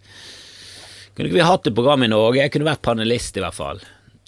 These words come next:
Jeg kunne gjerne vært, eh, programleder også, men jeg skulle gjerne tatt en sånn, eh, hatt en sånn, eh, jobb der du bare skulle di-, diskutert ukentlige temaer, så bare hatt knallharde meninger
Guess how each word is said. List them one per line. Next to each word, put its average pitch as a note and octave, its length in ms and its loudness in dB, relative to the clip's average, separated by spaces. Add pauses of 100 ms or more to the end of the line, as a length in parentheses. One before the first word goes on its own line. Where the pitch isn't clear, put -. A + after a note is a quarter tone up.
(120)
Jeg A2 240 -8
kunne D3+ 160 -2
gjerne F#3 220 0
vært, F#3 260 -2
eh, C#3+ 80 0
programleder C3+ 480 0
også, G2 200 0
men A#2+ 100 -6
jeg C#3+ 80 -10
skulle D3 180 -4
gjerne D3+ 240 -4
tatt B2 240 -6
en F#2+ 40 -10
sånn, G2 260 -8
eh, F2+ 500 -8
hatt A2+ 160 -8
en F#2+ 60 -8
sånn, F#2 200 -10
eh, D2 1040 -8
jobb A2 380 0
der F2+ 140 -2
du G2 160 -6
bare A2 160 -4
skulle G#2+ 240 -2
di-, F#2 160 -4
diskutert A#2 880 -4 (100)
ukentlige G#2 480 -4
temaer, F2 460 -4
så G2 100 -10
bare F#2+ 260 -4
hatt - 160 -20 (320)
knallharde A#2+ 840 0
meninger F2+ 480 -6